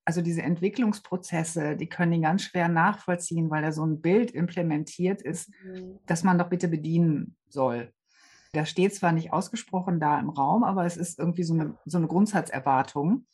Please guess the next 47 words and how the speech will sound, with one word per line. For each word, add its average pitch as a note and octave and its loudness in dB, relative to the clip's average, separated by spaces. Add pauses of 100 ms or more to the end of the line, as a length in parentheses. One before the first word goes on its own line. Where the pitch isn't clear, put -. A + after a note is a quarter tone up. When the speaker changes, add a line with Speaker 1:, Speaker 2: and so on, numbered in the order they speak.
(160)
Speaker 2:
Ja. G3+ -10
Speaker 1:
Und F3 2 (120)
ich F#3+ 2
glaube, A3 4
das G3 -2
ist, G3+ -8
äh, E3+ 0
auch F3 -2
der F3+ -2
Punkt, F#3 0
warum E3 0
sich E3+ -4
manchmal F3 0
in D#3 -2
der D#3+ 0
Familie F3 -2 (680)
Schwestern F3+ 0
oder D3 -2
Brüder, G3 4
also E3 -4
ich F3 -6
glaube F3 -4
eher D#3+ -2
gar D#3+ -2
nicht F3 -4
mal E3+ 0
so E3 -2
die D#3+ -6 (140)
Eltern, F#3 0
eher E3+ 0
so E3 0
diese E3 -2
Abteilung, D#3+ -2 (120)
äh, E3+ 0
dass F3 0
die F#3 -4
damit F3+ 2
Schwierigkeiten E3+ 0
haben E3 0
zu E3+ -6
sehen, E3 0
ah, F3 4
da D#3+ 0
hat E3+ -4
sich F3 -10
was E3 -10
verändert. D#3 -2